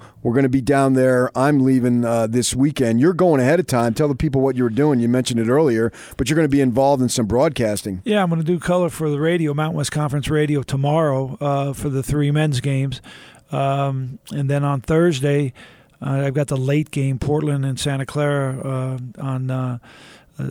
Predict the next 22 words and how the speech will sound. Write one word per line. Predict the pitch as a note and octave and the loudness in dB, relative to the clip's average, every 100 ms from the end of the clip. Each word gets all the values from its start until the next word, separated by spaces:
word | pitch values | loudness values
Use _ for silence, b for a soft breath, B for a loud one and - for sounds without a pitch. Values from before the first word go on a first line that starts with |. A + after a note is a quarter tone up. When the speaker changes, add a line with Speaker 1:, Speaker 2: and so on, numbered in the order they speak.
| - - F2+ C3 | -6 -6 -6 -6
Speaker 2:
the | B2+ B2+ | -8 -6
television | D3 D3 C3+ A#2+ | -2 0 -2 -2
game | B2+ C3+ | -4 -4
with | C3+ C3 | -4 -4
Roxy | C#3+ - C#3+ | -4 -4 -4
Bernstein, | B2+ C#3+ C#3 - D3 C#3+ C#3 C#3+ - | -2 -4 -4 -4 -4 -4 -4 -8 -8
uh, | C3+ C3+ C3 C3 C3+ | -6 -4 -4 -6 -6
and | C3+ | -4
then | C3+ | -2
I | C3+ | -2
got | C3 | -4
the | |
winner | C3 C#3 D#3 D3 C#3 | -2 0 0 0 -2
of | B2 | -2
that | C3+ | -4
game | B2 C3+ C3 | -4 -4 -2
the | |
next | C3 C3+ | -2 -4
night | D3 B2+ | -4 -2
against | B2 B2 A#2+ | -2 -4 -4
Pepperdine. | D3 C#3 C3 A#2+ A#2 | -4 -2 -4 -4 -4
So, | - D3+ | -2 -2